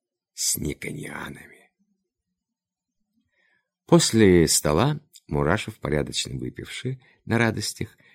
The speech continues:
немедленно отправился домой, полагая, что уж его туда впустят по приказанию Гейера. И точно, он беспрепятственно вошел в комнаты,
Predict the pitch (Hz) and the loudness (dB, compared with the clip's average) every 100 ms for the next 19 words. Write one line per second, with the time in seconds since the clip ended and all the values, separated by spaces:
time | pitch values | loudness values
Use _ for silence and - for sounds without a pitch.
0 | _ - 76 104 139 139 123 - 82 110 | _ -2 2 2 2 0 -2 -2 0 0
1 | 120 - 117 107 104 82 78 71 - 80 | 0 -4 -6 -4 -2 0 0 0 0 0
2 | 87 107 127 110 - - 92 - - 80 | 0 0 2 0 -2 -2 -2 -2 -4 -4
3 | 78 92 143 131 78 76 90 113 - - | -2 0 0 -2 -4 -2 -2 -4 -8 -6
4 | 80 120 135 117 - 90 76 - - - | 0 2 2 -2 -2 -2 -2 -8 -20 -20
5 | _ 82 80 87 - 80 82 87 78 73 | _ -4 0 0 2 2 4 4 2 0
6 | 69 71 67 67 69 71 - 180 180 202 | 0 0 0 -2 -6 -14 -2 0 4 4
7 | 190 - 160 147 - _ _ _ _ - | 2 -2 -4 -6 -12 _ _ _ _ 4
8 | 180 101 87 - - 82 - 80 - - | 6 6 2 0 0 0 2 0 0 -4
9 | 73 73 73 - 69 - 180 175 151 131 | -4 -2 -4 -6 -8 -2 2 2 2 -2
10 | 113 | -6